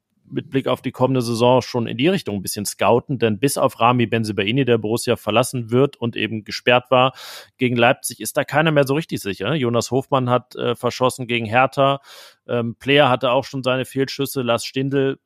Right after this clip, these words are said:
hat in Summe sehr viele Elfmeter reingemacht, aber auch schon, äh, einige eben nicht. Ähm, von daher, ja, braucht es an, selbst an der Stelle einen kleinen Umbruch.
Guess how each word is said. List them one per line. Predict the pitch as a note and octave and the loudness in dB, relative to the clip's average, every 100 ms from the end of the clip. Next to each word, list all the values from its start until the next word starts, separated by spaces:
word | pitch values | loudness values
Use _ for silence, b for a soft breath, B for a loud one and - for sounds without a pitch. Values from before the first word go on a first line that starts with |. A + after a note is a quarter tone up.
| - | -12
hat | G#2 C3+ - | -4 -4 -6
in | A#2+ A2 | -8 0
Summe | C3+ E3 E3 C3+ | 2 4 4 4
sehr | C3+ C3+ | 4 2
viele | - C#3 C3+ | -2 -2 -2
Elfmeter | A#2+ B2+ B2 A2+ | -2 -4 -2 0
reingemacht, | A#2 D#3+ D3+ C#3+ C#3+ A2 | 0 0 2 0 0 -4
aber | A#2 | -2
auch | C3 D#3 | 0 -2
schon, | - D#3 | -2 -4
äh, | A2+ C#3 C#3 - | -2 0 0 -2
einige | - C3+ C#3 B2+ | -4 -4 -4 -6
eben | A#2 A#2+ B2 | -6 -4 0
nicht. | F#3 - - | 0 -2 -6
Ähm, | B2+ C3 B2 | -4 -4 -6
von | - B2 | -6 0
daher, | C3 B2+ | 2 2
ja, | A#2 C3+ - | 4 2 2
braucht | - A2+ B2 | 0 0 0
es | - - | -8 -10
an, | A2 G#2+ | -8 -4
selbst | A#2+ - | -4 -4
an | C3 | -6
der | C#3+ | -6
Stelle | D3 G2+ G2 G2 - | -4 -6 -4 -6 -8
einen | - G#2+ | -10 -8
kleinen | - A2 G#2 | -2 -4 -2
Umbruch. | A2 G2+ F#2 | -8 -6 -8